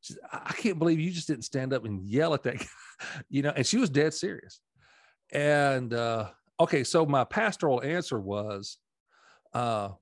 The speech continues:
"Well, you know, by the grace of God, I was able just to, you know, keep calm," and, you know, which is true. All right.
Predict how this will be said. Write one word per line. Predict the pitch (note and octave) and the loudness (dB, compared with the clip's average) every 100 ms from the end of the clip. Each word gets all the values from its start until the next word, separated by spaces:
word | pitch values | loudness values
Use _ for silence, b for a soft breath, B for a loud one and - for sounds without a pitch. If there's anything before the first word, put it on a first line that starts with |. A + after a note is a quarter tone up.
| _ | _
"Well, | A2+ C#3 D3 C#3+ | -2 0 2 0
you | C3 A#2 | -2 -4
know, | B2 C3 | -4 -2
by | A#2 B2+ | -2 -2
the | B2+ | -4
grace | G#2+ A2 C3 - | -6 -4 -4 -8
of | A#2 | -6
God, | A2+ C3+ C3+ A#2+ | -2 -2 -2 -4
I | |
was | B2+ A#2 | -6 -8
able | A#2 C3 | -8 -8
just | A2+ B2+ B2 | -10 -12 -12
to, | B2 | -12
you | B2 B2 | -10 -10
know, | A2 B2 - b b b b _ | -10 -12 -14 b b b b _
keep | - C3 - | -4 -4 -2
calm," | C3 C3 B2+ C3+ | -2 -2 -2 -6
and, | B2+ G#2 | -8 0
you | D#3 | 2
know, | |
which | D3 G3 | 4 4
is | A3+ | 4
true. | - A#3+ F3+ F#3+ _ _ _ _ - | 2 2 2 -2 _ _ _ _ -8
All | A2 | -4
right. | A2+ C3+ | -2 -4